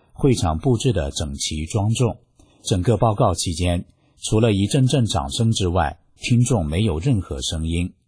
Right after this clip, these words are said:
讲了三个小时，会场的秩序依然井然，座无虚席。报告结束时，师父走下讲台，举着双手绕场走一圈，全场唰一声全站起来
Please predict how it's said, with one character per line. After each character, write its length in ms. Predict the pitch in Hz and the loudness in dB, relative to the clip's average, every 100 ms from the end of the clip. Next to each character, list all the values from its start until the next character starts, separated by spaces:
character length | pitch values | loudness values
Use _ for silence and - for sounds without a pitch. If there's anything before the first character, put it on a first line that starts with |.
| _ _ _ | _ _ _
讲 240 | - 104 80 | -4 -2 0
了 120 | 76 | -2
三 220 | - 123 | 0 2
个 120 | 117 | 2
小 220 | 87 76 67 | 0 -2 -4
时， 360 | - 73 78 _ _ _ _ | -6 -6 -8 _ _ _ _
会 240 | - 127 | 0 0
场 200 | 110 87 | 2 0
的 120 | 78 | -2
秩 240 | 78 131 90 | -2 0 0
序 200 | - 98 | 0 -2
依 240 | 101 123 | 0 0
然 200 | 120 78 | 0 -2
井 280 | 92 - 69 | -2 -4 -6
然， 340 | 64 69 78 95 _ _ _ | -6 -4 -4 -6 _ _ _
座 260 | - 147 85 | -2 0 0
无 160 | 67 | -4
虚 240 | 71 - 104 | -6 -2 0
席。 460 | - 120 76 90 _ _ _ - | -2 -4 -8 -10 _ _ _ -2
报 160 | 113 | 0
告 180 | 101 117 | 2 2
结 180 | 95 78 | 0 -4
束 180 | 82 135 | 0 0
时， 400 | - 76 73 - _ | -2 -4 -8 -10 _
师 240 | - - 120 | -6 -2 0
父 200 | 98 78 | -2 -4
走 240 | - 67 | -4 -4
下 180 | 78 110 | -2 -2
讲 240 | - 65 | -2 -6
台， 340 | 62 73 71 - _ _ _ | -6 -6 -4 -6 _ _ _
举 220 | - 85 | -6 -4
着 120 | 71 76 | -4 -2
双 260 | - 139 | 0 2
手 400 | 143 92 71 65 _ _ - | 2 -2 -4 -8 _ _ -4
绕 220 | 135 123 | 0 2
场 300 | 120 78 80 | 0 -2 -4
走 220 | 85 71 | -4 -4
一 120 | 80 78 | -4 -4
圈， 380 | - 95 101 - _ _ _ - | -2 -2 -2 -6 _ _ _ -10
全 280 | - 107 | -2 0
场 240 | 127 104 80 | 2 2 0
唰 320 | 87 127 135 | 0 0 2
一 120 | 101 | 0
声 320 | 76 98 98 - - | -2 -2 -2 -6 -8
全 300 | - 78 87 | -4 -2 -2
站 280 | 160 135 | 0 0
起 180 | 101 - | 0 -4
来 300 | 71 69 76 | -4 -6 -6